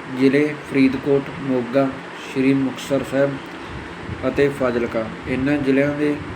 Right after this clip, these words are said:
ਤੇ ਪਿੰਡਾਂ ਦੇ ਵਿੱਚ ਮੀਂਹ ਹੈ ਜਿਹੜਾ ਦਸ ਤੋਂ ਵੀਹ ਪਰਸੈਂਟ ਪੈ ਸਕਦਾ ਹੈਗਾ। ਉੱਤਰੀ ਅਤੇ ਪੂਰਬੀ ਤੋਂ ਹਵਾ ਹੈ ਜਿਹੜੀ ਉਹ ਚੱਲੂਗੀ। ਦੱਖਣੀ ਹਰਿਆਣਾ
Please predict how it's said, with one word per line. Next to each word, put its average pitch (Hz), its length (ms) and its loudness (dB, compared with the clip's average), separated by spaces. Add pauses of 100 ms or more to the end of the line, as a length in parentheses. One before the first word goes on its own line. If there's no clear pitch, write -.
(160)
ਤੇ 139 160 -4
ਪਿੰਡਾਂ 135 340 2
ਦੇ 135 120 6
ਵਿੱਚ 127 280 -2 (300)
ਮੀਂਹ 135 220 2
ਹੈ 143 60 4
ਜਿਹੜਾ 139 240 6
ਦਸ 123 260 0 (100)
ਤੋਂ 131 100 2 (100)
ਵੀਹ 127 160 0
ਪਰਸੈਂਟ 127 420 -4
ਪੈ 123 200 -2
ਸਕਦਾ 120 320 -4
ਹੈਗਾ। 123 220 0 (1600)
ਉੱਤਰੀ 151 460 4
ਅਤੇ 143 280 2 (220)
ਪੂਰਬੀ 135 400 4
ਤੋਂ 143 280 2 (840)
ਹਵਾ 131 260 4
ਹੈ 135 100 4
ਜਿਹੜੀ 135 300 4
ਉਹ 139 160 4
ਚੱਲੂਗੀ। 131 520 0 (600)
ਦੱਖਣੀ 135 400 0
ਹਰਿਆਣਾ 131 520 4